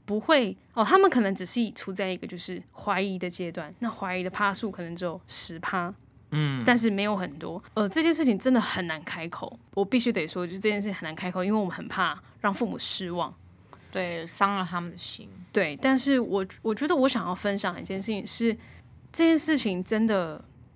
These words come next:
Speaker 1: 我觉得我们没有错。我
Speaker 3: 嗯。
Speaker 1: 应该说，我讲比较实际一点，是我们没有任何选择。
Speaker 2: 嗯。
Speaker 1: 我们唯一的选择就是要不要面对，要不要接受自己就是这样子的一个我。
Speaker 3: 嗯。
Speaker 1: 对，然后我觉得可以试试看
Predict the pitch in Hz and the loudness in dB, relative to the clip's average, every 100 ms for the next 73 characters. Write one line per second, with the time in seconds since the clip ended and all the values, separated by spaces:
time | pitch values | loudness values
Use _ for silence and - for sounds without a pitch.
0 | - - 208 220 208 165 170 190 - - | -12 -4 6 6 6 0 0 -2 -4 -8
1 | - - - - 190 190 190 185 180 170 | -8 -12 -18 -10 -4 -2 -2 -4 -6 -8
2 | 170 185 - 302 311 302 269 254 247 247 | -10 -6 2 4 4 2 2 4 4 2
3 | 247 - 240 294 208 185 233 196 190 196 | -2 4 6 8 4 4 -2 -2 -2 -2
4 | 185 214 175 175 262 247 240 233 - - | 2 2 4 6 8 8 6 2 -4 -4
5 | - - - - 226 - 139 123 82 202 | -6 -10 -10 -12 -14 -6 -2 -2 -2 2
6 | 202 202 208 254 240 - 175 170 170 180 | 4 6 6 6 4 4 -4 -4 -4 -4
7 | - 190 170 - - - - 220 240 214 | -2 -4 -4 -10 -20 -20 -6 4 4 4
8 | 170 202 180 - 180 - 220 214 208 190 | 0 0 -2 -4 -6 0 2 2 2 0
9 | 185 202 185 202 - - 180 - 185 202 | 0 0 -2 -8 -8 -10 -8 -8 -2 -4
10 | 160 160 - 127 - - 67 - - - | -4 -10 -12 -12 -8 -8 -6 -10 -14 -20
11 | - _ - - 190 185 180 175 170 170 | -20 _ -20 -10 -6 -6 -6 -8 -10 -4
12 | 196 160 165 175 208 269 269 247 214 202 | -2 -2 -2 -2 2 4 6 4 0 -4
13 | 208 220 214 214 214 220 - - - - | -2 2 2 2 0 -4 -8 -20 -8 4
14 | 240 233 - 202 185 175 - | 4 4 0 -4 -4 -4 -6